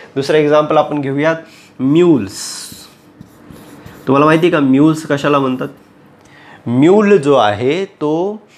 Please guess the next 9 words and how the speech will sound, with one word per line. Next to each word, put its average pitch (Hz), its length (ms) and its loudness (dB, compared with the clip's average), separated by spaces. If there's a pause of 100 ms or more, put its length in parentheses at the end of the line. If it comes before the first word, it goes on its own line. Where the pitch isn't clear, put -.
(160)
artificial 170 960 -4 (100)
क्रॉसिंगने 147 720 -4 (100)
तयार 131 300 2
केला 113 300 -6
जातो. 101 360 -14 (320)
horse 180 540 0
आणि 139 300 -6
donkey 110 420 -8 (440)
यांच्यामध्ये 131 760 -2